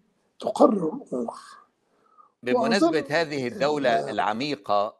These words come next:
Speaker 2: آه، يعني ال-، ال-، الدكتور سعد الدين إبراهيم، آه، من الذين يؤيدوا الرئيس السيسي وسياساته،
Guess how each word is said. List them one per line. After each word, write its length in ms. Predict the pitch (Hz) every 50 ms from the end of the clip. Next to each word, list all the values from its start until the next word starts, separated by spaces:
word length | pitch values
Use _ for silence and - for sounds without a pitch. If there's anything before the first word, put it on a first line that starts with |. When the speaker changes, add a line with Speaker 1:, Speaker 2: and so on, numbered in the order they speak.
| _ -
Speaker 2:
آه، 540 | 104 104 104 101 98 98 95 95 95 92 - -
يعني 460 | 107 101 92 101 98 101 104 92 _ -
ال-، 40 | 104 101 - -
ال-، 160 | 101 107 -
الدكتور 320 | 110 101 95 110 - 180 175
سعد 200 | 160 190 170 160
الدين 160 | 135 156 175
إبراهيم، 720 | 170 139 131 127 123 127 143 170 170 147 127 110 98 85 _ -
آه، 640 | 98 104 107 107 104 104 101 101 101 101 98 92 - _ _ _ _ _ _ -
من 440 | 101 110 117 127 143 147 143 139 131
الذين 480 | 123 127 120 123 123 117 139 151 143 139 127 127 127 - 120
يؤيدوا 720 | 117 120 123 123 123 123 135 175 180 135 131 120 101 107
الرئيس 460 | 110 110 113 120 135 135 131 - -
السيسي 760 | 117 104 - - 113 135 151 143 - - 143 139 135 131 123
وسياساته، 1000 | 101 90 87 90 - - 110 107 101 95 - 123 143 156 143 - 147 147 139